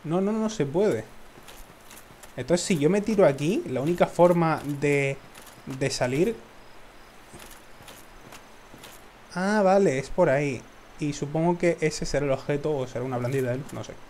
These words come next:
Bueno, vamos a tirarnos. Como no, vamos a hacernos daño primero.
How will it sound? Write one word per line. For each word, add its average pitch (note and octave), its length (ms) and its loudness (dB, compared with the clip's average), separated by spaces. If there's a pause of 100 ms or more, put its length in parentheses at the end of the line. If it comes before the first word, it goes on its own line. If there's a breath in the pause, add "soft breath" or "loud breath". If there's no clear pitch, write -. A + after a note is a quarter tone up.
(460)
Bueno, D3 140 -2
vamos A3 120 2
a F#3+ 60 2
tirarnos. D3 500 0 (2500)
Como G#2 200 -6
no, A#2+ 240 -4 (880)
vamos A#2 180 -4
a A2+ 60 -2
hacernos A2+ 260 -2
daño B2+ 220 -6
primero. B2 440 -4